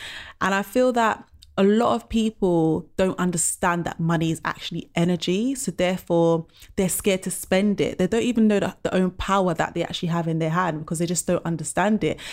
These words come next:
And until you actually understand that money is just energy and it comes and it goes and it flows, you're always gonna be scared and not know how to handle it.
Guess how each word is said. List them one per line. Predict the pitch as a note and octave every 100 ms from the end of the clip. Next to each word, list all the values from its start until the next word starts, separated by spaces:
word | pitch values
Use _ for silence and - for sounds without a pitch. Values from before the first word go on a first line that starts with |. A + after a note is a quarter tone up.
| -
And | F3+
until | F#3 - C4+
you | C#4+ C#4+
actually | A3+ - - G3
understand | F3 - G3 F3+
that | -
money | E3 F3 F#3+ A#3+ C4
is | E3+
just | - F3+ A3 -
energy | G#3 G3+ F#3+ F3 F3+ A#3+ C4 - - -
and | E3
it | -
comes | - G3+ G#3
and | G3+
it | -
goes | F#3 F3+ E3
and |
it | -
flows, | - G#3+ G3 D3+ E3 F3+ - -
you're | F#3
always | - A#3 A#3 A#3
gonna | A3 G#3
be | G3
scared | - - F3+ F#3 G#3
and | - F3
not | F#3 -
know | F3+ E3
how | E3+ F3
to | -
handle | D#3+ E3+ F#3 G3 G3
it. | B3 D#4